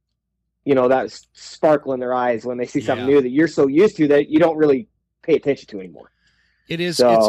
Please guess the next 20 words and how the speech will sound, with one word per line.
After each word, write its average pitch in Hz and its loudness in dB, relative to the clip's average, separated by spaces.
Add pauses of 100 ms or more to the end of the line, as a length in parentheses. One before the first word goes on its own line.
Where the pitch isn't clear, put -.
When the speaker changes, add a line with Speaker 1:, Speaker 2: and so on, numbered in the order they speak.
Speaker 2:
it's, 101 -2
it's - -6
an 160 -8
amazing 156 -8
time 131 -6 (340)
it, 151 -4
it's - -4
an 143 -4
amazing 170 -2
thing 151 -4
because 135 -2
they, 120 0
they 113 -4
have 147 -2
this 156 -2
fresh - -4
set 139 -2
of 113 -4
eyes 113 -2
that, 110 -2